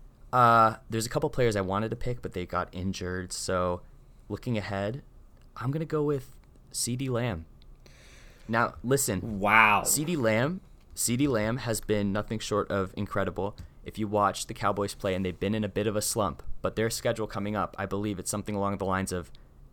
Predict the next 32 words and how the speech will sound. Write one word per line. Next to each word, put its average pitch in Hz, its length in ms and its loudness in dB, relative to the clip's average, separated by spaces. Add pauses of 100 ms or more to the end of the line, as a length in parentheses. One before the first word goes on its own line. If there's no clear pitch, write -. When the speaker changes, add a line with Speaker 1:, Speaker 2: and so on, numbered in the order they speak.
(160)
Speaker 1:
Eagles, 110 640 2
Washington, 101 720 2
Washington, 95 640 0
something 104 260 -4
like 92 160 -4
that. 82 220 -4 (500)
Like, 95 220 0
it's 107 200 -2
cake. 104 420 -4
It's, - 300 -4 (160)
it's - 180 -6
all 113 160 2
divisional 104 540 0
matchups, 95 400 -2
so - 120 -2
they're 98 320 0
must-win 104 640 0
situations 92 600 -4
for - 80 -14
the 90 80 -6
Cowboys, 78 440 -2
who 101 80 -4
have 92 100 -6
been 95 180 -2
slumping 117 500 -2
recently. 80 460 -8 (880)
And 120 220 0 (320)
CeeDee 113 320 -2
Lamb 104 200 0
is 98 100 -4
the 98 80 -10
key 98 400 -8